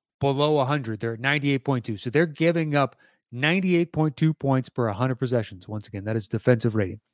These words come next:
They're also number one in net rating. They're number one in effective field goal percentage. They're number one in true shooting percentage. They're number one in rebounding percentage. They're number one in assist percentage. They're number three in assist to turnovers.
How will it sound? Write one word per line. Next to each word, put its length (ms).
They're 160
also 300
number 240
one 220
in 160
net 180
rating. 380
They're 100
number 260
one 240
in 100
effective 460
field 260
goal 100
percentage. 480
They're 100
number 220
one 240
in 80
true 240
shooting 360
percentage. 520
They're 100
number 300
one 240
in 120
rebounding 480
percentage. 460
They're 100
number 260
one 220
in 120
assist 520
percentage. 640
They're 100
number 260
three 380
in 60
assist 380
to 60
turnovers. 760